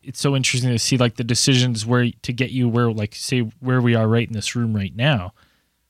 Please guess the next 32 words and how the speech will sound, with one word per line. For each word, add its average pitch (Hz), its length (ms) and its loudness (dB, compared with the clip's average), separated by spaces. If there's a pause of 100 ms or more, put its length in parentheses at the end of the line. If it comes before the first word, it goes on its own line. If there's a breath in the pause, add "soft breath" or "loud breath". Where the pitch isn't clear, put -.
(580)
The, 135 80 -4
like, 123 220 0
long 139 380 4
line 135 320 4
of, 110 120 -2
like, 110 280 0
there 123 140 0
was 123 380 2 (680)
definitely 113 720 -2 (180)
turning 160 320 2
points 110 400 -4
where 110 240 0 (280 soft breath)
had 131 200 -6
one 127 160 2
thing 123 160 0
changed, 127 380 2
like, 107 180 0 (420)
Dan 127 300 0
would 113 80 0
have 98 180 -6
dropped 113 300 -2
out 110 120 -2
of 98 80 -4
this 98 200 -6
room. 123 220 0 (440 soft breath)
And 113 100 -12
had 113 260 2
Dan 135 280 2
not 123 220 2
been 127 160 2
here, 113 240 0 (220)
like, 104 200 -8